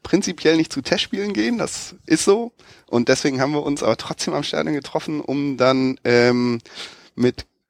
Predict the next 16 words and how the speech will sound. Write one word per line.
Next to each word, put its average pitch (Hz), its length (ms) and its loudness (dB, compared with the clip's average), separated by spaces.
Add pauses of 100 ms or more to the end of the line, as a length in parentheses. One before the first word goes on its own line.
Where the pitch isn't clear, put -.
(540)
großzügig 156 680 -4
gemixten, 135 800 0
äh, 123 240 4
Cocktails - 540 -2
der - 120 4
alten 127 180 2
Schule. 208 400 -4 (100)
Vielen 143 340 0
Dank 160 220 4
an 156 100 0
dieser 170 220 0
Stelle, 185 360 0
dass, - 280 -4
äh, 135 320 2 (600)
d-, 113 100 -2 (140)
dem, 135 280 0